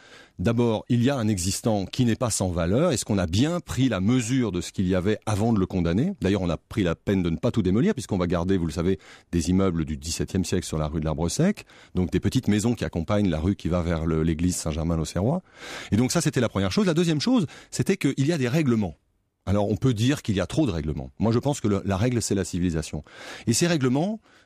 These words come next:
euh, il nous semblait, et ça a été pendant, euh, deux juridictions jusqu'au Conseil d'État, l'avis de ces juridictions,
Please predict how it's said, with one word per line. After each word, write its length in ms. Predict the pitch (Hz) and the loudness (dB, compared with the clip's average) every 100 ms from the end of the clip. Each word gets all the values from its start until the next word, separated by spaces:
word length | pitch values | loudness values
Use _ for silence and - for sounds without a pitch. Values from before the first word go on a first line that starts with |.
| _ | _
euh, 220 | 107 104 - | 0 0 2
il 140 | 135 | 2
nous 100 | 156 | 2
semblait, 580 | 156 139 107 107 156 202 - | 2 0 2 2 0 -4 -4
et 80 | |
ça 140 | 92 101 | -2 0
a 40 | |
été 380 | 92 - 131 113 | 0 2 0 0
pendant, 560 | 87 85 82 95 90 82 | -2 -4 -2 0 0 -2
euh, 200 | 80 76 | -4 -6
deux 200 | 76 127 | -2 0
juridictions 600 | 113 107 98 104 - 185 | 0 -2 -2 -4 -2 -2
jusqu'au 260 | 98 - 107 | -2 -2 -2
Conseil 260 | 101 - 95 | -2 0 0
d'État, 260 | 95 127 | 0 0
l'avis 440 | 98 104 113 127 - _ _ _ _ _ | 2 2 2 0 -4 _ _ _ _ _
de 100 | - | -4
ces 340 | 87 - 82 78 | -2 0 -2 -2
juridictions, 500 | 76 87 85 - 151 | -2 -2 -2 -2 -2